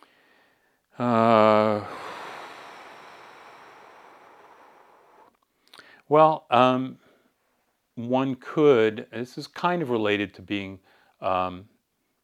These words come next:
to being caught up in work and all that, but one could push so hard and do so much that one is always drained.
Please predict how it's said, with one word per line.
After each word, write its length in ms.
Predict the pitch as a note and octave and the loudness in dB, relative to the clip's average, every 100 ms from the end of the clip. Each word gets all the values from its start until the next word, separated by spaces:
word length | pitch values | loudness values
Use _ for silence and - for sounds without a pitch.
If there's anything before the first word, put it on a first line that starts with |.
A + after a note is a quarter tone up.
| _ | _
to 100 | - | -12
being 240 | G2 G2 F#2 | -8 -8 -8
caught 260 | - G#2 | 0 2
up 200 | G2+ - | 2 -4
in 340 | F#2+ F#2 F#2 A#2 | -12 -16 -16 -4
work 300 | G#2 G2 - | -2 -2 -6
and 100 | F#2 | -10
all 140 | F#2 | -8
that, 320 | F2+ F#2 - _ _ - _ | -6 -6 -8 _ _ -20 _
but 380 | - B2+ A#2 _ | 2 4 4 _
one 220 | A#2+ D3+ | -4 -2
could 380 | D#3+ - G#3 - | -2 -2 -2 -6
push 340 | - F3+ E3+ - | -2 -2 -2 -6
so 260 | - B2+ | 0 0
hard 440 | G#2+ A2 G2 F#2+ F#2 | 2 0 0 -2 -6
and 420 | B2 G#2 G2+ F#2 | -10 -12 -12 -8
do 160 | A#2+ B2+ | -4 -4
so 240 | - A2+ | -4 -6
much 420 | G#2+ G#2 G2+ - - _ _ _ _ | -4 -6 -8 -12 -20 _ _ _ _
that 340 | G2+ A#2+ G#2+ | 0 2 2
one 320 | G#2+ G2+ A2+ A2 | -2 -4 -4 -4
is 200 | G2 - | -4 0
always 380 | G2+ G2 F2 | 0 0 -6
drained. 720 | - - G2+ E2 D#2+ E2+ _ | -12 -18 -16 -14 -16 -20 _